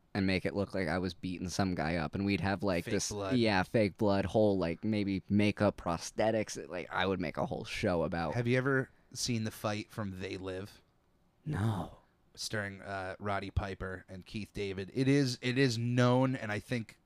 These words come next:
Speaker 2: Guinness Bo-, uh, Book of World Records has it as the greatest cinematic fight ever.
Speaker 1: No kidding.
Speaker 2: Because they
Speaker 1: Well, then I'm
Speaker 2: literally
Speaker 1: missing out.
Speaker 2: they have a knuckle brawl in a, in an alley for, like,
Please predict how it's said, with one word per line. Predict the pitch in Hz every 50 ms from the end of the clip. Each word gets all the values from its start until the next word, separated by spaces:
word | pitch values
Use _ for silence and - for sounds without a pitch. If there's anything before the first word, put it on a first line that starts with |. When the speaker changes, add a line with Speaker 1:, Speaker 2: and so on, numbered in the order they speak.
| - 113
Speaker 2:
Guinness | 101 117 113 113 110 107 107
Bo-, | 92 104 104 104 101 -
uh, | - 104 98 98 95 90 - -
Book | 117 101 -
of | 104 95
World | 98 101 98 90
Records | 98 98 92 - 101 92 90 85 - - - -
has | - 101 95 92 87
it | 95 -
as | 85 92 87 90
the | 87 92
greatest | 85 98 90 76 92 95 90 92 - - -
cinematic | 101 95 95 95 95 92 98 -
fight | - - - 101 98 92 85
ever. | 98 95 90 92 92 - - - -
Speaker 1:
No | 104 107 113
kidding. | - - 120 113 101
Speaker 2:
Because | 92 92 98
they | 117 123 117
Speaker 1:
Well, | 113 120 123 -
then | 110
I'm |
Speaker 2:
literally | 110 131 170 202
Speaker 1:
missing | 165 123 104 - 104 90 101
out. | 110 104 85 - -
Speaker 2:
they | - 135 151 143
have | 127 151 170 185 170 175
a | 175 160 139 131 - _ - -
knuckle | - 120 117 120 117 127 135 131 - - 147 147 147 156 151 151 _ _ _ _ _ _ -
brawl | 113 110 113 113 120 131 131 123 127 117 107 104 101 104
in | 117 113 107
a, | 107 104 104 104 -
in | 107 104
an | 101 98 95 - -
alley | 110 110 110 110 113 107 98
for, | 92 - - 127 117
like, | 113 104 104 104 98 -